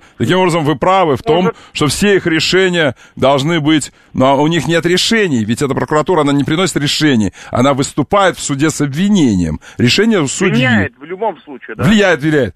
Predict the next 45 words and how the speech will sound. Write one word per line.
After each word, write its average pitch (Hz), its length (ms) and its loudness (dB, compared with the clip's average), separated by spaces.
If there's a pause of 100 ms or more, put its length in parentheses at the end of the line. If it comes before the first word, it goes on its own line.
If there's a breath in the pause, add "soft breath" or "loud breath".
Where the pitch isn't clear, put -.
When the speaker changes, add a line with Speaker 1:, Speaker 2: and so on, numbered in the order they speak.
Speaker 1:
А, 139 280 2
но 147 180 0
судья 185 560 0
решает. 92 680 -2 (800)
А - 60 -2
судья 147 320 2
должна 196 260 2
была 180 140 2
понять, 180 460 0
что - 140 -6
Speaker 2:
Да. 117 40 -2
Speaker 1:
перед 139 140 0
ней 151 160 2
сатана 123 640 0
в 113 80 -2
облике 131 280 -2
прокурора, 202 540 0 (300 soft breath)
и 135 200 4
вот 131 220 0
здесь 120 400 -2
как 143 220 -2
бы 131 100 0
вот 123 180 0
судья, 127 600 0 (240 loud breath)
э, 107 260 2
так 104 80 -2
сказать, 113 220 -2
осуществить 127 480 -2
правосудие 135 760 0 (140 soft breath)
не 160 240 2
в 190 80 0
интересах 123 440 -2
сатаны. 82 640 -4
Понимаете, 180 320 -2
в - 40 -18
чём - 160 -6
дело? - 120 -10 (300 loud breath)
Алло, 131 280 2
здравствуйте, 120 420 0
да, 92 100 0
слушаю 101 400 -2
вас. - 160 -16 (220)
Алло, 117 260 0
слушаю - 380 -2
вас. - 80 -4